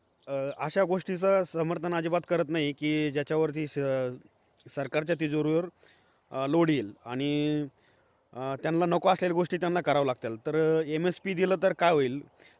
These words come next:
अ, सध्या तर शेतकरी मित्रांनो, ही जे सहा हजार आणि बारा हजार वर्षाला जे ही भीक देत आहे, ही भीक, अ, याच्यामुळं देत आहे की जे, अ, जे भाव आहे मालाचे, हे भाव वाढले नाही पाहिजे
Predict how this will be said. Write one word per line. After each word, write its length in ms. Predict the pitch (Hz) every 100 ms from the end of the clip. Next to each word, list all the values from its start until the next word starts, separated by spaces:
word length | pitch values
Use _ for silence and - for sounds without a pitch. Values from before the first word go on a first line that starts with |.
| _
अ, 200 | 143 143
सध्या 260 | 139 143 160
तर 80 | 165 170
शेतकरी 260 | 147 180
मित्रांनो, 420 | 165 165 160 151 160
ही 380 | - - 139
जे 340 | 151 170 175 170 -
सहा 260 | 170 165
हजार 180 | 147 143
आणि 200 | 156 156
बारा 300 | 151 143 160
हजार 160 | 139 143
वर्षाला 380 | 147 143 160 156
जे 120 | 156
ही 200 | 156 151
भीक 320 | 123 117 160
देत 120 | 151 147
आहे, 140 | 151 175 - - _ _ _ _ _ _
ही 120 | 151 175
भीक, 580 | 123 147 185 - -
अ, 200 | 175 180 185 - _ _
याच्यामुळं 440 | 147 151 190 202
देत 200 | 190 180
आहे 140 | 190 190
की 340 | 190 196 196
जे, 280 | 165 180 170 - _ _ _ _ _
अ, 200 | 143 147
जे 180 | 143 151
भाव 280 | 143 127 185
आहे 120 | 151
मालाचे, 500 | 135 139 139 127 170
हे 140 | 151
भाव 280 | 151 131 143
वाढले 380 | 170 156 147 175
नाही 120 | 180
पाहिजे 420 | 156 151 135 143